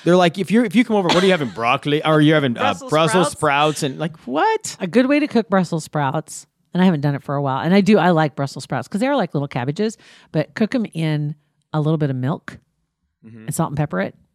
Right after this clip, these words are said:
Speaker 1: I bet that's good.
Speaker 2: And so you're just a little bit of milk and cook 'em in a pan. And it, it's,
Speaker 1: Delish.
Speaker 2: it's kinda, they're, they're good.
Speaker 1: Or just go to Blue and get their Brussels sprouts and their ca-, I think it's almond
Speaker 2: Oh,
Speaker 1: or
Speaker 2: there's that.
Speaker 1: cashew Brussels,
Speaker 2: See?
Speaker 1: Brussels sprouts.
Speaker 2: There you
Speaker 1: Yeah.
Speaker 2: go.
Speaker 1: Oh,
Speaker 2: See? So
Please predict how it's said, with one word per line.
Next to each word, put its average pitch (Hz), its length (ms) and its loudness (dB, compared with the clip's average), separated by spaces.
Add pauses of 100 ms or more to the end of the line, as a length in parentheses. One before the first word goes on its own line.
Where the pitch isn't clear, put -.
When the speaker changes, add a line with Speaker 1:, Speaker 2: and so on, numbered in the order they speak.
(160)
Speaker 1:
I - 40 -20
bet 101 120 -20
that's - 200 -20
good. 85 220 -20 (140)
Speaker 2:
And 127 400 -6
so 139 260 -4
you're 135 340 -8
just 135 200 -14
a - 40 -6
little 165 180 -4
bit 175 140 -2
of 160 60 -2
milk 151 200 -4
and 139 100 -6
cook - 160 -6
'em 147 60 -8
in 131 60 -8
a 123 60 -10
pan. 117 420 -14 (840)
And 131 380 -6 (360)
it, - 100 -18 (260)
it's, 90 120 -12 (100)
Speaker 1:
Delish. 82 280 -14
Speaker 2:
it's - 140 -18
kinda, 233 280 -8 (280)
they're, 151 160 -8 (280)
they're 190 140 -8
good. 175 160 -2
Speaker 1:
Or 147 60 2
just 269 180 0
go 160 120 4
to 135 60 2
Blue 117 520 0
and 107 180 -4
get 110 160 -2
their 101 140 -2
Brussels 101 380 -4
sprouts 98 440 -2
and 101 140 -6 (100)
their 95 120 -6
ca-, - 240 -12
I 104 100 -6
think - 200 -8
it's 101 120 -12
almond 104 360 -4
Speaker 2:
Oh, - 40 -2
Speaker 1:
or - 40 -4
Speaker 2:
there's 165 120 -4
that. 113 180 0
Speaker 1:
cashew 127 400 0
Brussels, 113 300 -6
Speaker 2:
See? 220 60 -12
Speaker 1:
Brussels 127 400 -6
sprouts. - 40 -20 (140)
Speaker 2:
There 277 140 -12
you 170 60 -14
Speaker 1:
Yeah. 127 200 -12
Speaker 2:
go. - 80 -18
Speaker 1:
Oh, - 160 -20
Speaker 2:
See? 196 220 -10
So 165 340 -10